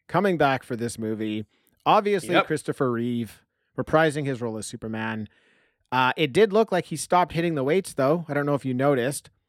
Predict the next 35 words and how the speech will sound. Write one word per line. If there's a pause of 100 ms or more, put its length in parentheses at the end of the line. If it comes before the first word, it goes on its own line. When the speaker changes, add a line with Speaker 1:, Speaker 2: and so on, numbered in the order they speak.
Speaker 1:
This
is
a
far
cry
from
the
beefed
up (320)
Superman
of
Superman
one. (560)
Uh,
he
looked
Speaker 2:
So
you
know
what,
Speaker 1:
pretty
Speaker 2:
Tim?
Speaker 1:
thin.
Speaker 2:
I
was, (120)
I
was
thinking, (220)
yeah,
I
was
thinking
he
seemed
taller,